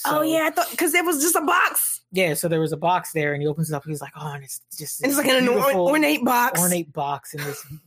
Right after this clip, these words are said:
Speaker 2: beautiful Mirish lens." And I'm like, We really have to go into the, the craft-, craftsmanship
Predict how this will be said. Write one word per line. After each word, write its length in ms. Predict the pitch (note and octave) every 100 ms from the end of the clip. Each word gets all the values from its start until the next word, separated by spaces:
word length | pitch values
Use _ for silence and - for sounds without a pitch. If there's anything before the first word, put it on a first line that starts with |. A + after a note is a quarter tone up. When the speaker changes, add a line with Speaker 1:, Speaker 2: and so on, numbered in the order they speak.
| D#3
Speaker 2:
beautiful 500 | F3 F#3 - D#3+ C#3
Mirish 480 | C#3+ D3 E3+ E3+ - C#3
lens." 720 | C#3 D3 C#3+ C#3 D3 C#3 - _ _ _ -
And 80 | F#3
I'm 140 | F#3+
like, 220 | F#3 E3+ F3
We 140 | G3
really 260 | F#3+ G#3 F3
have 180 | E3+
to 80 | E3+
go 300 | D#3 E3+ D#3+
into 500 | D3+ D#3 D#3+ D#3 E3
the, 420 | D3 D3 D3 C#3+ D#3
the 380 | D#3+ C#3+ C#3 F#3 - _ _ _
craft-, 640 | - - D3+ E3 F#3+ E3+
craftsmanship 880 | - F3+ - G3+ F#3 - G3 F3+ -